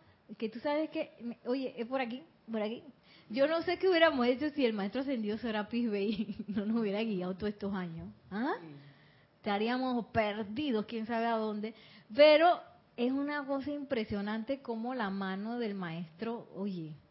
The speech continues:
Speaker 1: primero es una mano protectora y segundo, guiadora. <laughs> Que, que,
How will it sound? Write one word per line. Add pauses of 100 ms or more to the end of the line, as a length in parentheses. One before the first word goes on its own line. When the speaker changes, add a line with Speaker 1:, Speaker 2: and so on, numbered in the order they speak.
(1200)
Speaker 1:
primero
es
una
mano
protectora (260)
y
segundo, (340)
guiadora. (220)
<laughs> (500)
Que, (720)
que,